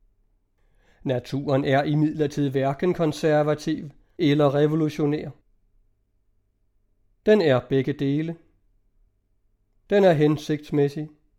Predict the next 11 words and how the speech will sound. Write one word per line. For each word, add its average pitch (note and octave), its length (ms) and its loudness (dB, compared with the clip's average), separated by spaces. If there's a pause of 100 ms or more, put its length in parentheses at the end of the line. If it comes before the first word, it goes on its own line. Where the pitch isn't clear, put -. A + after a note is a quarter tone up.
(720)
og B2 420 -4
den C3+ 160 0
giver C#3+ 340 0
sig D3 240 -2
tid. F3+ 280 -8 (1700)
Ikke G3+ 280 2
engang F3 480 0
fremskridtet C3+ 720 -2
haster C#3+ 340 -2
det C#3+ 180 -2
med. D3+ 200 -2